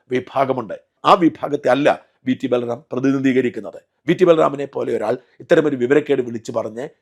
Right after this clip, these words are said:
രാഹുൽ ഗാന്ധിയെ പ്രതിസന്ധിയിലാക്കുമ്പോൾ, ബീഹാറിലെ സാധ്യത തല്ലിക്കെടുത്തുമ്പോൾ, കേരളത്തിലെ സാധാരണക്കാരായ കോൺഗ്രസ് സൈബർ ഭടന്മാരെ കണ്ടു പഠിക്കേണ്ടതും അവർക്ക് കൂടുതൽ ഉത്തരവാദിത്വം കൊടുക്കേണ്ടതും അവർക്കറിയാം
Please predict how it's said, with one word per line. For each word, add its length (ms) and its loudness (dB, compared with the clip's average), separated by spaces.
രാഹുൽ 260 6
ഗാന്ധിയെ 380 2
പ്രതിസന്ധിയിലാക്കുമ്പോൾ, 1040 -2
ബീഹാറിലെ 580 4
സാധ്യത 460 0
തല്ലിക്കെടുത്തുമ്പോൾ, 720 -4
കേരളത്തിലെ 400 6
സാധാരണക്കാരായ 840 4
കോൺഗ്രസ് 460 -12
സൈബർ 300 -4
ഭടന്മാരെ 580 -8
കണ്ടു 140 0
പഠിക്കേണ്ടതും 580 -2
അവർക്ക് 400 8
കൂടുതൽ 280 -2
ഉത്തരവാദിത്വം 440 -6
കൊടുക്കേണ്ടതും 380 -10
അവർക്കറിയാം 440 6